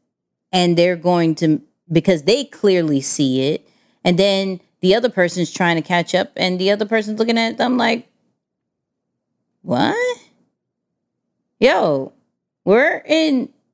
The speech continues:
like, we're millions of followers.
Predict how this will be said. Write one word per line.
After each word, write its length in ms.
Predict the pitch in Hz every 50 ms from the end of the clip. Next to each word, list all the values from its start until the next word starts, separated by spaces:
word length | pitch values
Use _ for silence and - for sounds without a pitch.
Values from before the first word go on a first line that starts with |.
| _ _
like, 340 | - 214 208 190 - - - _ _ _ _ _ _ _ _ _ _ _ -
we're 180 | 170 220 269
millions 480 | 277 220 185 202 254 302 294 277 269 330
of 100 | 262 247
followers. 960 | - - 277 285 302 294 285 277 277 277 277 285 285 285 269 277 285 - -